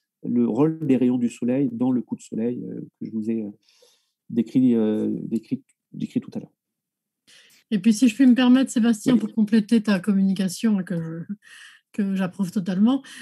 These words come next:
Speaker 2: euh, il y a aussi tout ce qui est facteur de stress, hein, qui est très important. Le, le stress, le, tous les traumatismes, hein, qu'on peut, qu'on peut enchaîner depuis la petite enfance, hein, sont, sont clairement aussi des, des facteurs qui, de cette vulnérabilité, peuvent aboutir également après à la pathologie.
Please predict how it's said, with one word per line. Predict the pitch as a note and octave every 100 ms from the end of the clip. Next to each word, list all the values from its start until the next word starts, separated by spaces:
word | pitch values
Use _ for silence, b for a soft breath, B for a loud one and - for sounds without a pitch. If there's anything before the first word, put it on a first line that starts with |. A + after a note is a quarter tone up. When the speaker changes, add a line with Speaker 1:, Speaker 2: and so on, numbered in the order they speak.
| B
Speaker 2:
euh, | G#3
il | G#3
y |
a | G#3+
aussi | A#3
tout | A3 A#3
ce | -
qui |
est | A#3+
facteur | A#3 A3+ G#3+
de | G3+
stress, | - C4+ C4+ - F3 -
hein, | G3 G#3+
qui | G#3
est | F3 -
très | G#3+ G3
important. | F#3+ F#3+ - A#3 A#3+
Le, | A3+ F#3+
le | F3+
stress, | E3+ G#3+ B3 A#3 A3+
le, | F3+
tous | A3
les | G3
traumatismes, | - A#3 A#3 G#3+ C4 A#3 G#3+
hein, | G3+
qu'on | F#3+
peut, | F3+ A3+ G#3 F#3+ b b b -
qu'on | G#3
peut | G#3+
enchaîner | G#3+ G#3 A#3 G#3+ A3+
depuis | - G3+
la | F#3+
petite | - A3
enfance, | F#3+ - A#3+ B3+ G#3
hein, | A3 b b b b
sont, | - G#3+
sont | G#3+ A#3 G#3
clairement | A#3 G#3 A#3 C4
aussi | G#3 - B3+
des, | G#3+ G3+ F#3 B B -
des | G#3
facteurs | G#3+ G#3 B3 -
qui, | -
de | F#3+
cette | G3+ A#3+
vulnérabilité, | G3 A#3 A#3 A3+ A3 G3+ G3 G3+ C4+
peuvent | C4+ A#3 G#3+
aboutir | F#3+ G#3 - A3
également | G3 F#3+ A3
après | G3 - G#3+
à |
la | F#3
pathologie. | F#3+ F3 G3 G3 -